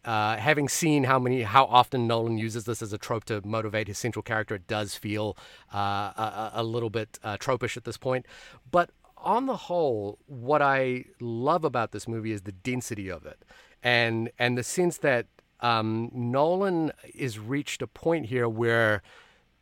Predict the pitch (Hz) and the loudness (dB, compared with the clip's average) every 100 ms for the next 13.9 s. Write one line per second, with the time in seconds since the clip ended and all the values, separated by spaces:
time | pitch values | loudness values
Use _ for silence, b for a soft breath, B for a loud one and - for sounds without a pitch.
0 | _ _ 135 123 127 - 160 - - - | _ _ -14 -12 -10 -2 -2 -2 -10 -12
1 | - 208 123 127 190 139 139 - 139 147 | -2 2 2 0 -2 0 0 2 0 2
2 | 131 127 117 113 107 131 117 113 113 117 | 0 0 -2 0 2 2 2 0 0 -2
3 | 117 127 123 117 123 127 131 123 120 107 | -4 -6 -6 -4 2 4 4 2 0 -2
4 | 123 113 107 - 113 113 107 123 110 104 | -4 -4 -4 -4 -4 -4 -6 -4 -4 -6
5 | 101 107 104 110 104 107 104 113 104 101 | -8 -8 -4 -4 -2 -4 -4 -6 -6 -8
6 | 110 101 110 - 113 107 104 - 110 - | -8 -6 -8 -4 -6 -4 -6 -4 -6 -6
7 | 101 101 123 107 98 95 107 95 - 117 | -10 -4 -2 -2 -6 -6 -6 -8 -6 -4
8 | 117 98 98 92 85 78 b b b b | -2 -4 -8 -12 -14 -16 b b b b
9 | - 120 214 175 156 120 123 113 104 110 | -2 0 0 0 0 2 2 2 0 0
10 | 107 98 110 95 107 107 101 92 90 107 | -2 0 -2 -2 -4 -4 -2 -6 -6 -2
11 | 120 110 - 120 117 B B B B 135 | 0 0 -2 -2 -2 B B B B -2
12 | 113 101 147 196 175 131 117 120 127 117 | -2 -4 -2 0 4 4 4 4 4 2
13 | 117 131 104 143 143 110 98 92 | 0 0 0 -2 -2 -2 -2 -4